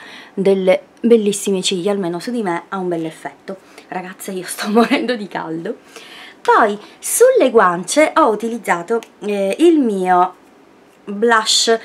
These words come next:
eh, color pesca preferito, perché credo che sia veramente uno dei blush color pesca più belli, almeno secondo me, ed è un blush minerale di Neve Cosmetics ed è il Daily. Allora, vediamo se,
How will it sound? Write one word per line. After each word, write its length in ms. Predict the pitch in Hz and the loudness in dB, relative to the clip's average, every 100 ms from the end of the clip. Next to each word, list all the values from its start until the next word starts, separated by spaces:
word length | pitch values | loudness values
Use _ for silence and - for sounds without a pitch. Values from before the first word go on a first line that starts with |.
| - - - | -10 -18 -6
eh, 580 | 202 190 180 175 170 165 | -4 0 2 2 0 0
color 340 | 277 262 226 | 2 2 0
pesca 560 | - 208 - - 208 202 | -4 -6 -8 -2 -2 -2
preferito, 580 | - 208 220 202 202 202 | -6 -6 -4 -4 -4 -6
perché 240 | 202 202 | -8 -10
credo 240 | 233 240 262 | -10 -8 -8
che 100 | 214 | -8
sia 260 | - 208 | -4 -4
veramente 560 | 185 214 214 214 233 254 | -2 -4 -4 -6 -6 -6
uno 240 | 226 226 | -4 -4
dei 100 | 202 | -4
blush 320 | 180 202 190 - | -6 -6 -8 -10
color 300 | 190 185 185 | -10 -10 -10
pesca 480 | 185 180 - 202 - - - - - _ - | -10 -10 -8 -8 -8 -14 -20 -20 -20 _ -2
più 120 | 269 | -2
belli, 420 | 208 190 165 180 185 | 2 2 2 2 2
almeno 400 | 214 226 233 254 | 2 0 -2 -2
secondo 480 | 190 180 185 220 | -2 -2 2 4
me, 320 | 208 170 220 359 - - - | 4 0 -2 -4 -12 -20 -8
ed 220 | - 392 277 | -2 0 2
è 220 | 196 190 | 2 0
un 140 | 233 240 | 0 2
blush 360 | 277 247 - | 0 0 -4
minerale 720 | 190 208 208 202 185 180 247 | -2 -2 -2 0 0 0 -2
di 120 | 214 | -2
Neve 220 | 180 180 180 | -4 -2 -2
Cosmetics 880 | 349 - 185 170 240 - - 269 - | -2 -2 -6 -6 -8 -8 -8 -8 -6
ed 220 | 262 175 | -4 0
è 180 | 165 - | -2 -2
il 360 | 190 185 180 - - | -6 -4 -6 -8 -10
Daily. 480 | 160 170 165 170 175 - - - _ _ - - - | -2 0 0 -2 -4 -10 -20 -20 _ _ -16 -14 -12
Allora, 360 | 180 175 175 - - - - _ | -12 -12 -12 -14 -18 -20 -20 _
vediamo 340 | - 196 101 104 | -18 -14 -12 -12
se, 200 | - | -14